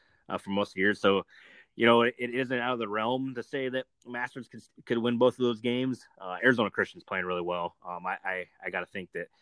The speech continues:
um, uh, even, even a one win from them, uh, and I believe they even hold a tiebreaker. Uh, <laughs> so, so I, I would think that they've actually got this locked up.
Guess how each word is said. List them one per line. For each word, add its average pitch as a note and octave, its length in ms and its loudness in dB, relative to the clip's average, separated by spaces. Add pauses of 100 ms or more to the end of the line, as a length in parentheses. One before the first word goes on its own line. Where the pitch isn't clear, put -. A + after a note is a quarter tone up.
(320)
um, E2+ 340 -6
uh, D#2+ 100 -12 (260)
even, G#2 300 2
even G#2+ 200 6
a G2+ 80 2
one G2+ 260 6
win G2+ 160 2
from F#2 180 -6
them, G2 300 6
uh, F2+ 200 0
and F#2+ 180 -6
I F2+ 120 -2
believe G#2+ 260 -2
they G2 80 -4
even F#2 160 -6
hold G2 240 -4
a F2+ 60 -20
tiebreaker. F2+ 680 -2 (220)
Uh, E2+ 280 -12
<laughs> - 80 -16
so, G#2 220 2 (380)
so - 160 2
I, G2 140 4
I G#2 60 0
would G#2 100 -2
think C#3+ 160 -2
that A2+ 80 -12
they've G2 300 0
actually G2+ 260 -2
got F#2 160 -2
this E2+ 140 -20
locked F2+ 280 -4
up. F#2+ 200 -4